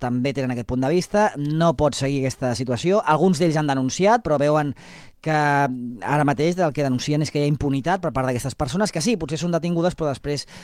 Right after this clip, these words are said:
alliberades i tornen una mica a les, eh, i tornen ràpidament a les maldades. El president del Consell, després d'una reunió de seguretat que va mantenir el divendres amb policia local i Guàrdia Civil, va anunciar que ahir mateix, diumenge, arribaria un desplegament especial de la Guàrdia Civil, cossos especialitzats,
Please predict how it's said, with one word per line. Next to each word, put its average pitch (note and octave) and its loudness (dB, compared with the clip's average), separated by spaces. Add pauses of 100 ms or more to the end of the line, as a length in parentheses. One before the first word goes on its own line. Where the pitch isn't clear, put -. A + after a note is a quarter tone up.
(160)
alliberades D3 0
i D#3 -2
tornen D#3+ 0
una D3 -2
mica C#3 0
a D3 4
les, A#2+ -4
eh, B2 -2
i C3 -4
tornen D3+ 0
ràpidament C3+ 0
a C#3+ 2
les A#2+ -2
maldades. G#2 -4 (540)
El E3 2
president E3+ 2
del G3+ 4
Consell, F3 0
després D3+ -4
d'una F3 0
reunió D#3+ 2
de - 0
seguretat D3 0
que - -6
va C#3 2
mantenir D3 0
el C#3+ -2
divendres E3+ 4
amb D3 -2
policia C#3 -2
local C3+ 0
i C3+ 0
Guàrdia C3 0
Civil, G3+ 4 (360)
va D#3 4
anunciar E3 0
que F3 -2
ahir C#3+ 2
mateix, F3 4
diumenge, G3 4
arribaria E3 4
un E3+ 0
desplegament D#3 -2
especial D#3+ -2
de F3 4
la C#3+ 4
Guàrdia D3 2
Civil, G#3+ 2
cossos D#3 -2
especialitzats, D3 -2